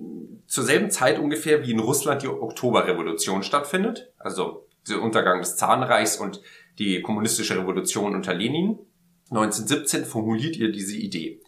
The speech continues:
Und dann kommt es zu einer Bauernbewegung. Und die Bauernbewegung zieht sich lange hin, unter auch dann später eben auch explizit seiner Führung, beginnt dann explizit mit dem langen Marsch in den, ab den dreißiger Jahren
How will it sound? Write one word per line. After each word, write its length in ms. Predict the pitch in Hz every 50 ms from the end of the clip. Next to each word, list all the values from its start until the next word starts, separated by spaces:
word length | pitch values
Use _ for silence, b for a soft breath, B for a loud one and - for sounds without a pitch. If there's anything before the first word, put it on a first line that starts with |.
| b b b b b b b b
Und 160 | b 117 110
dann 140 | 113 127 139
kommt 280 | - - 135 143 - 143
es 180 | 135 - -
zu 100 | - -
einer 260 | 101 110 110 110 -
Bauernbewegung. 920 | - 98 90 92 92 90 90 92 87 85 87 85 85 92 87 85 82 82 B B B B
Und 420 | - 107 104 101 98 - - - _
die 240 | - 110 - 113 101
Bauernbewegung 640 | - 104 120 135 135 131 110 120 117 117 117 110 -
zieht 260 | - - 175 175 -
sich 180 | - 110 - -
lange 280 | 107 98 123 131 113
hin, 440 | 92 107 117 147 190 214 214 - - _ _ _
unter 360 | - 143 151 - - 143 110
auch 120 | 107 107 -
dann 320 | - 104 104 98 98 -
später 560 | - - - 110 110 110 107 98 98 95 -
eben 180 | 107 104 95 98
auch 300 | 98 98 92 - - - - _
explizit 520 | - 110 - - - 110 - - 101 95
seiner 260 | 98 92 92 95 87 -
Führung, 500 | - - 135 147 175 214 233 226 - B B B B B B B B B
beginnt 560 | B - 98 110 104 120 107 120 175 202 - -
dann 240 | 135 131 127 127
explizit 640 | - 131 - - - - 113 110 - - 175 190 185 143
mit 140 | 123 95
dem 100 | 123 113
langen 320 | 107 98 107 131 135 113 98
Marsch 460 | 92 95 104 120 151 165 - - - - _ _ _ _
in 180 | - 117 117
den, 160 | 110 110 104 98
ab 320 | 90 - - 110 107 -
den 140 | 113 104 101
dreißiger 460 | 92 85 101 110 - - - 98 90
Jahren 480 | 87 82 82 95 117 - - - -